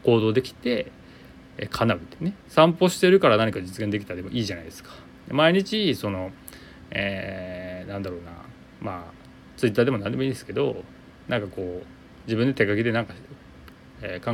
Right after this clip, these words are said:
えてることをメモしてるから、そこからアイデアが生まれてなんか叶うとかね。えー、手帳とか流行りましたよね。今も、えー、今どうか知らないですけど、まあ、実現したいことを書いてね、やるのも全然いいと思います。それはもう、その人がなんか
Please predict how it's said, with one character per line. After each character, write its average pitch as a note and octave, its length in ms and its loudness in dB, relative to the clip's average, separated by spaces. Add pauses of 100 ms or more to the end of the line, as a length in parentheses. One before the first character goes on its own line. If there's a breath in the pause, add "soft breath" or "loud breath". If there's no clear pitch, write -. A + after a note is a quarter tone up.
え - 20 2
て A#2+ 60 2
る A2+ 60 0
こ C3+ 60 4
と C3+ 60 2
を A2+ 40 4
メ A#2+ 100 2
モ C#3+ 100 0
し - 60 -6
て C#3+ 80 -2
る E3+ 80 -2
か F#3+ 100 -4
ら、 G#3 200 -2
そ G3 140 -2
こ - 120 -12
か B3 100 -2
ら C#4 220 0 (600 loud breath)
ア A#2+ 100 4
イ - 20 6
デ A#2 80 6
ア A2+ 40 6
が A#2 80 4
生 C3 60 2
ま D3+ 60 0
れ E3 60 -4
て E3 80 0
な C#3 80 2
ん F2+ 40 -4
か F#2+ 80 -14
叶 - 260 -2
う E2+ 60 -10
と - 60 -14
か G#2+ 100 -14
ね。 D3+ 140 -10 (580)
え F2+ 540 -10 (180)
ー、 - 60 -12
手 A#2 80 0
帳 B2+ 160 6
と D3 80 0
か F#2+ 300 4 (100)
流 A2+ 60 4
行 G#2+ 60 6
り G#2 120 2
ま B2+ 100 0
し - 80 -8
た G#2 80 -4
よ F#2 60 -6
ね。 G2+ 60 -6
今 B2 160 0
も、 F#2+ 220 -4 (640 loud breath)
え G2 260 -6
ー、 - 20 -6
今 B2+ 140 4
ど B2+ 100 8
う - 20 6
か - 80 -4
知 - 120 -2
ら A2 80 2
な C3 100 0
い - 20 2
で G2+ 40 -2
す - 80 -10
け G2+ 80 -14
ど、 - 240 -4 (280)
ま B2 60 0
あ、 - 20 0
実 G#2 240 0
現 A2+ 80 2
し - 40 -10
た F3+ 60 2
い - 20 2
こ D3+ 140 2
と - 60 -6
を - 20 -16
書 G2 100 -8
い - 60 -10
て - 120 -12
ね、 D3+ 140 -8 (880)
や G2 200 2
る C3 100 8
の C#3+ 60 2
も F#2 140 -2
全 A2 160 4
然 A#2 180 4 (140)
い G3 80 6
い D3 40 4
と G2 80 -4
思 F#2 80 -4
い F#2 40 -8
ま F#2 100 -8
す。 - 80 -16
そ E3 80 2
れ G#3+ 80 6
は C#4 200 2
も G#2 240 0 (280 loud breath)
う、 - 40 -18
そ - 80 -2
の G3 60 2
人 E3+ 160 2
が F3 200 4
な C3 80 6
ん G2+ 80 0
か F#2 280 -6